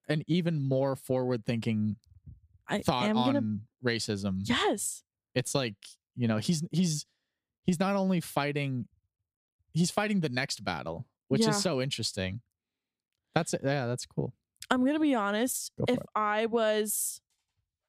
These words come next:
Speaker 2: a reporter and I had this opportunity, I would totally take it.
Speaker 1: Like if, yeah, okay. To interview the governor of
Speaker 2: Yeah.
Speaker 1: Hawaii.
Speaker 2: Being a person of color.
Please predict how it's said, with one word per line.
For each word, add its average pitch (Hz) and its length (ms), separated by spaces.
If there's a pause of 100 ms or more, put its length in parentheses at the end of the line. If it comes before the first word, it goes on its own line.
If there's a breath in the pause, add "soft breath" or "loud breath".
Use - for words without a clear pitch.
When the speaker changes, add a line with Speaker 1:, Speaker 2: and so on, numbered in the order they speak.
(260)
Speaker 2:
a 233 80
reporter 208 580
and 208 100
I 196 80
had 214 200
this 208 160
opportunity, 202 800
I 208 100
would 202 160
totally 180 400
take - 300
it. - 200 (1500)
Speaker 1:
Like 120 200
if, 110 100 (640)
yeah, 127 340 (300)
okay. 113 320 (220)
To 135 120
interview 120 280
the 104 80
governor 101 400
of 92 60
Speaker 2:
Yeah. 107 220
Speaker 1:
Hawaii. 92 160 (1000)
Speaker 2:
Being 269 220
a 247 60
person 233 300
of 185 80
color. 196 400